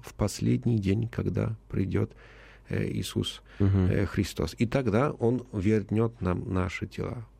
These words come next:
Speaker 1: Каждый из нас всё-таки в конце нашего пути, э, к святости, э, обретёт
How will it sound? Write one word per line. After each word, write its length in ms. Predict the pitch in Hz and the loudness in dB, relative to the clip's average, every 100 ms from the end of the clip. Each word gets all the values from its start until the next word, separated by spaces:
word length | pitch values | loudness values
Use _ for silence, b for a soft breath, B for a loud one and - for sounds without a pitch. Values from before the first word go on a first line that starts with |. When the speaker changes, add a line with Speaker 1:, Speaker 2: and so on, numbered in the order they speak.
| - | -2
Speaker 1:
Каждый 420 | 117 110 98 110 | 0 2 0 0
из 120 | 104 | 2
нас 360 | 101 98 95 - | 2 0 -4 -10
всё-таки 480 | - - 90 85 - | -6 -4 -4 -6 -10
в 80 | - | -2
конце 520 | 104 101 - 98 113 B B B B - | 0 0 0 -2 -4 B B B B -4
нашего 500 | 95 104 90 98 92 | 0 0 0 -2 -2
пути, 560 | - 117 - 156 202 226 - - - - | 0 0 2 4 4 2 -6 -20 -20 -6
э, 460 | 104 104 101 101 101 - | -2 0 0 -2 -4 -4
к 240 | 127 107 | 0 0
святости, 840 | 98 - 98 101 123 113 - 175 170 B B B B | 0 -2 -2 -2 -4 -6 -4 -4 -4 B B B B
э, 220 | 107 107 - | -2 -2 -2
обретёт 760 | 107 101 113 104 113 95 - | -2 0 0 0 0 0 -6